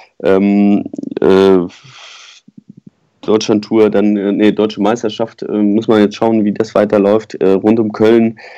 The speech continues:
Ähm, äh, dann haben wir, äh, Deutschland-Tour noch, Münsterland-Giro, da denkt man noch nicht ans Absagen, das, das sind noch so Fernziele. Aber momentan s-, sind das ja viele Dinge,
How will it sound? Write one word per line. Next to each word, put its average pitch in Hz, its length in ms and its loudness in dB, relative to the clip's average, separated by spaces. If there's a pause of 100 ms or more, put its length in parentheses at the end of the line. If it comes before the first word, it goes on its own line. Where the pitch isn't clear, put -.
(220)
Ähm, 104 720 2
äh, - 240 -10
dann 104 280 -2
haben 101 100 2
wir, 98 320 0
äh, 95 140 -6
Deutschland-Tour 104 640 -2
noch, 98 320 -4
Münsterland-Giro, 104 800 -2
da 95 300 2 (420)
denkt 104 180 0
man 101 120 -2
noch 98 80 0
nicht 107 180 -2
ans 104 140 -4
Absagen, 101 600 0
das, 98 360 -6
das 101 160 -2
sind 120 80 -6
noch 107 120 -2
so 104 120 -12
Fernziele. 113 680 -2 (320)
Aber 101 200 2
momentan 101 880 0
s-, - 120 -18
sind 113 360 -4
das 110 140 -2
ja 104 100 2
viele 123 480 -2
Dinge, 143 460 0